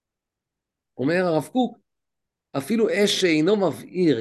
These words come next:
גם אם אש לא גורמת לבעירה, להבעיר דברים, זה נחשב אש.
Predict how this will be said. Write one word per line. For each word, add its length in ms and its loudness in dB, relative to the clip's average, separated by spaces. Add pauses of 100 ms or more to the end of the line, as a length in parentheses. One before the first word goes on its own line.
גם 200 0
אם 140 -2
אש 340 -8
לא 360 0 (400)
גורמת 680 2
לבעירה, 720 -4 (640)
להבעיר 1000 -2
דברים, 420 -2
זה 100 -4
נחשב 320 -2 (180)
אש. 240 -4